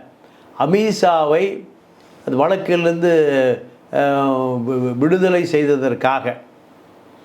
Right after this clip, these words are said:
நீங்க தலைமை நீதிமன்ற, உச்ச நீதிமன்ற நீதிபதி சதாசிவத்திற்கு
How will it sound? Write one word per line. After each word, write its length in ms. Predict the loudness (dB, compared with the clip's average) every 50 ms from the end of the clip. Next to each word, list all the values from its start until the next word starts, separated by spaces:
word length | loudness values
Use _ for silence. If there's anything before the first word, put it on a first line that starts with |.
| -20 -20 -20 -20 -20 -20 -20 -20 -20 -20 -20 -20 -20 -20 -20 -20 -20 -20 -20 -20 -20 -14 -6
நீங்க 580 | -2 0 2 2 4 2 2 2 2 0 0 0 -2 -2 -6 -10 -14 -14 -6
தலைமை 480 | -2 0 0 2 2 0 2 2 2 0
நீதிமன்ற, 840 | 0 0 0 0 0 0 -2 -2 0 0 0 0 0 0 -2 -4 -6 -8 -16 -20 -20 -20 -12
உச்ச 320 | -10 -8 -8 -4 -2 0 0
நீதிமன்ற 400 | 2 0 0 0 0 -2 0 0
நீதிபதி 320 | 0 0 0 -2 -2 -2
சதாசிவத்திற்கு 960 | -2 0 0 0 0 0 -2 -2 -2 -2 0 -2 -2 -4 -4 -2 -4 -4 -4